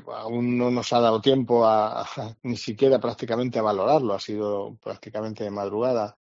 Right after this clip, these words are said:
pero desde luego lo que sí que hace es acompañar en el dolor a, a esa madre, a esa familia y, y estar de su lado y a su lado, ¿no? Absolutamente consternado, más allá de las cosas que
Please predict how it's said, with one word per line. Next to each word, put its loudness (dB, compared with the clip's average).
pero 4
desde -4
luego 0
lo -8
que -12
sí -14
que -12
hace -6
es -10
acompañar -4
en -2
el -2
dolor 0
a, -6
a -10
esa -12
madre, 2
a 0
esa -8
familia 2
y, -12
y -10
estar -4
de -6
su -6
lado 4
y 2
a 2
su -8
lado, -2
¿no? -12
Absolutamente -8
consternado, -4
más -12
allá -4
de -2
las -8
cosas -10
que -2